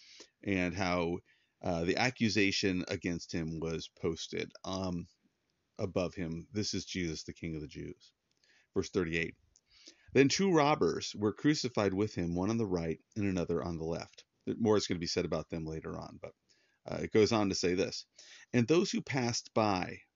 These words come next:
blasphemed him, wagging their heads and saying, 'You who destroy the temple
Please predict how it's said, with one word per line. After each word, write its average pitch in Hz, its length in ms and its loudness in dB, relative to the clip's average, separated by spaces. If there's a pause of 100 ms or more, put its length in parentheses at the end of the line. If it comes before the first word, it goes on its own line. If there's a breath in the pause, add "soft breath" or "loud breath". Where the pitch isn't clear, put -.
blasphemed 113 600 -2
him, - 300 -10 (760)
wagging 107 500 0
their 92 140 4
heads 87 560 -6 (100)
and 117 160 2
saying, 107 400 2 (400 soft breath)
'You 147 160 0
who 175 80 0
destroy 143 340 0
the 120 80 0
temple 113 540 -2